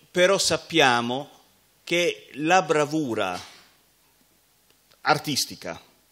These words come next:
e anche la finezza teologica alcune volte supera i difetti della persona stessa,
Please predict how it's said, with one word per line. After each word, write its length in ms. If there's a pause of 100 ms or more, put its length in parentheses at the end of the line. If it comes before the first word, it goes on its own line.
(300)
e 160
anche 340
la 160
finezza 800 (240)
teologica 960 (1600)
alcune 360
volte 360
supera 400
i 60
difetti 800
della 300
persona 340
stessa, 480